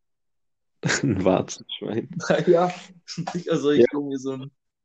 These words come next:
Speaker 2: eine Giraffe reinstellen.
Speaker 1: Dann einigen wir uns auf den Affen.
Speaker 2: Auf den
Speaker 1: Ich
Speaker 2: Affen.
Speaker 1: werde die Frage nicht beantworten, weil du kannst mir echt das nächste Mal auch eine Frage stellen, wo du dann auch nicht beantworten musst.
Speaker 2: Ja, okay, perfekt.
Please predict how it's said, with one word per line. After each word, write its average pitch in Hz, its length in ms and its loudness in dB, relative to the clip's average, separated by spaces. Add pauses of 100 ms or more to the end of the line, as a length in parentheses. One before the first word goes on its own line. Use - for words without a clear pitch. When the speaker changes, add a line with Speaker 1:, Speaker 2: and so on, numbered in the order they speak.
(340)
Speaker 2:
eine 127 140 -8
Giraffe 135 500 0
reinstellen. 127 560 -2 (1200)
Speaker 1:
Dann 117 180 6
einigen 131 360 8
wir 127 80 10
uns 123 180 4
auf - 360 4 (100)
den 107 120 8
Affen. 107 360 2 (160)
Speaker 2:
Auf 139 160 0
den 143 140 2
Speaker 1:
Ich 135 80 8
Speaker 2:
Affen. - 80 6
Speaker 1:
werde 127 120 8
die 127 60 4
Frage - 380 2
nicht - 160 -20
beantworten, 151 600 6
weil 123 360 8 (240)
du 127 80 -4
kannst 127 280 2
mir 123 140 10
echt 139 220 4
das - 80 -6
nächste 131 260 6
Mal 117 80 8
auch 117 140 6
eine 131 80 8
Frage 117 300 4
stellen, 117 360 8
wo 117 80 10
du 117 120 6
dann 110 160 6
auch 110 120 4
nicht 107 180 -4
beantworten 101 380 4
musst. 101 380 -4
Speaker 2:
Ja, 151 180 2
okay, 175 220 -4
perfekt. 127 420 -4